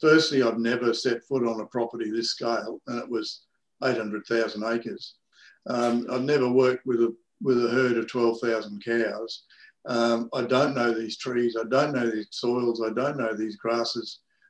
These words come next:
So I don't think I can help you. And, um, they said to me something then that I've never ever forgotten. And they said, "No, we want somebody who has no preconceived ideas."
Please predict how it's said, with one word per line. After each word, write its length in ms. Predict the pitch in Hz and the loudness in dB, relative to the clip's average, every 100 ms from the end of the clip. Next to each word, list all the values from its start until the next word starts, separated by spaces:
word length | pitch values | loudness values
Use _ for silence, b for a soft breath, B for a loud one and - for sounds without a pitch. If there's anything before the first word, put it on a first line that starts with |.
| _ | _
So 140 | - 127 | -4 0
I 40 | |
don't 180 | 131 120 | 2 2
think 140 | 120 | 2
I 80 | 113 | 0
can 160 | 113 107 | -2 -4
help 240 | 147 - | -4 -2
you. 160 | 113 104 _ _ _ _ _ _ - | -6 -6 _ _ _ _ _ _ -10
And, 360 | - 131 120 117 | -2 2 4 4
um, 420 | 120 117 117 117 - _ _ - | 4 2 0 -4 -10 _ _ 2
they 160 | 135 | 4
said 360 | 131 135 120 - - - | 4 2 2 -2 -8 -4
to 80 | |
me 120 | 123 117 | -2 2
something 420 | 135 110 123 120 | 0 0 0 0
then 200 | 123 117 | 0 0
that 120 | 117 | 0
I've 120 | 113 | 0
never 260 | 123 120 117 | -2 0 0
ever 220 | 120 107 | 0 -4
forgotten. 840 | - 110 127 143 120 104 107 117 - - _ - | -8 -6 -2 -2 -4 -12 -14 -18 -20 -20 _ -6
And 120 | 120 | -2
they 100 | 117 | -2
said, 260 | 117 120 117 | -2 -2 0
"No, 260 | 127 120 | 2 4
we 140 | 131 143 | 4 4
want 300 | 139 127 - _ b b | 2 0 -4 _ b b
somebody 560 | - 135 131 127 120 117 | -4 0 2 2 4 2
who 200 | 120 120 | 2 2
has 240 | 117 113 | 0 0
no 300 | 117 120 120 117 | -2 0 0 0
preconceived 760 | 120 117 120 123 135 120 117 113 107 | 0 0 -2 -4 -2 -2 -2 -2 -2
ideas." 600 | 113 117 107 101 - | 2 2 0 -6 -16